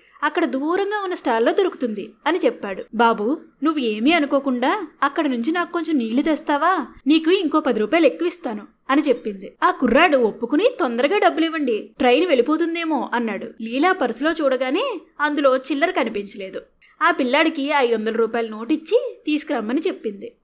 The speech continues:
లీలాకి కొంచెం అనుమానం వచ్చినా దాహం ఎక్కువగా ఉండడంతో డబ్బులిచ్చింది. కాసేపట్లోనే ట్రైన్ బయలుదేరింది. లీలా పక్క సీట్లో ఉన్న వాళ్ళు,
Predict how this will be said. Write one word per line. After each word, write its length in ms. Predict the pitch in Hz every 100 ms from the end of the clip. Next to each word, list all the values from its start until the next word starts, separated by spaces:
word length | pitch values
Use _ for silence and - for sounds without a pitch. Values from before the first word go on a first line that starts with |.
| _
లీలాకి 480 | 226 226 302 330 294
కొంచెం 340 | 349 330 330
అనుమానం 400 | 240 202 208 240
వచ్చినా 460 | 277 269 285 349 494
దాహం 380 | 262 226 240 330
ఎక్కువగా 480 | 415 - - 311 339
ఉండడంతో 760 | 311 262 262 247 240 208 220 247 _ _ -
డబ్బులిచ్చింది. 760 | 220 202 269 262 - 196 190 - _ _ _ _ -
కాసేపట్లోనే 800 | 240 269 440 427 392 381 339 427
ట్రైన్ 320 | 480 302 302
బయలుదేరింది. 640 | 285 240 226 208 196 190 - _ -
లీలా 300 | 233 233 294
పక్క 280 | 339 240 269
సీట్లో 340 | 302 359 359
ఉన్న 180 | 349 330
వాళ్ళు, 520 | 311 262 220 220 262